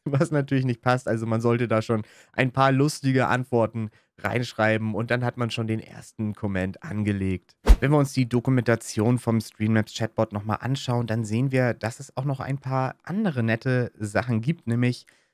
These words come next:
Dollar Add Points und Dollar Remove Points. Und das Ganze kann man natürlich in den Response einer oder eines Commands einfügen. Das wäre dann aber nicht sehr flexibel.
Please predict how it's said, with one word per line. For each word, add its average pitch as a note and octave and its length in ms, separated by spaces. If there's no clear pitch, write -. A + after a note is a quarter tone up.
Dollar A#2+ 460
Add - 240
Points D3 480
und E3 320
Dollar A2+ 340
Remove C3+ 640
Points. G#2+ 540
Und C3+ 240
das B2 200
Ganze D#3+ 400
kann B2 180
man C#3 120
natürlich A#2+ 540
in G#2 380
den G2 240
Response G2+ 720
einer G#2 640
oder G#2+ 240
eines G#2+ 320
Commands G2 480
einfügen. C#3 720
Das G#2+ 200
wäre A2 160
dann A2+ 180
aber G#2+ 280
nicht A2 260
sehr B2+ 180
flexibel. A#2+ 680